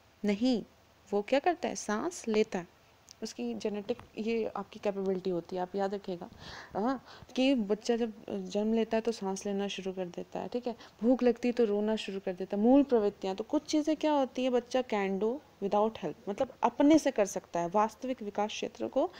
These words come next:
बालक स्वयं से क्या कर सकता है आपका, अ, पा-, प्राप्त कर सकता है।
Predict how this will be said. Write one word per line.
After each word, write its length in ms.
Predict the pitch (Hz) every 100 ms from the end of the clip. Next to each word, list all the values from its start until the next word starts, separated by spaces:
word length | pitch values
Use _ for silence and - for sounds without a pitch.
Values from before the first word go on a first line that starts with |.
| - -
बालक 280 | 208 208 294 -
स्वयं 480 | - - 226 233 240
से 200 | 233 226
क्या 180 | 220 285
कर 140 | 320
सकता 380 | 285 220 - -
है 120 | 190
आपका, 260 | 185 - 262
अ, 60 | 381 - - - - 208 208 196 -
पा-, 260 | 226 214
प्राप्त 280 | - 240 240
कर 100 | 196
सकता 320 | 180 165 -
है। 80 | 156